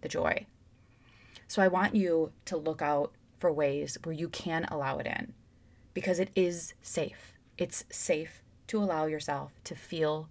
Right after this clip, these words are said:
happy now and to feel joy now without condition. Stop delaying it.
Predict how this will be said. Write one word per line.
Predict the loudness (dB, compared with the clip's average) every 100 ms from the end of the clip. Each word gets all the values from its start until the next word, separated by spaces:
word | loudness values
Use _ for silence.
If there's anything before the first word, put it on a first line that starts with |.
| -6
happy | -2 -2 0
now | 4 4 4 -6 -20 -20 -20 -20 -12
and | -8
to | -6
feel | 2 2
joy | 4 4 4 2 -4
now | -4 -2 -2 -6 -14 -4
without | -4 -2 4 4 2 -10 -12
condition. | -4 -2 0 -2 -4 -8 -18 -20 -14
Stop | -4 2 2 2
delaying | 2 2 0 -2
it. | -4